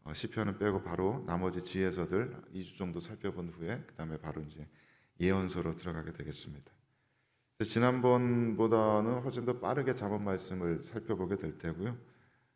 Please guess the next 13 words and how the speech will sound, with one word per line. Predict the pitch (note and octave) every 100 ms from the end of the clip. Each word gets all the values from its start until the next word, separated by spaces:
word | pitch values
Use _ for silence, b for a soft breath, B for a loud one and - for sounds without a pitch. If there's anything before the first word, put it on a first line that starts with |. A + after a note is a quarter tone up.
| _ -
그러니까 | F#2 F2+ F2+ F2
조금 | - - G#2
더 |
이렇게 | G2 G2+
한 | A#2
발자국 | A2+ A2 A2+ G#2+ -
뒤로 | G2+ G2+
물러나서 | F2 E2+ E2+ D2+ D#2+ G#2 G#2 - _ _ -
숲 | - - -
전체를 | F#2+ F2+ - G2+ F2+ D#2+ D2 - - -
보는 | E2+ E2+ C3 - _
그런 | - E2+
관점으로 | E2 D#2+ - D#2+ D2+ - -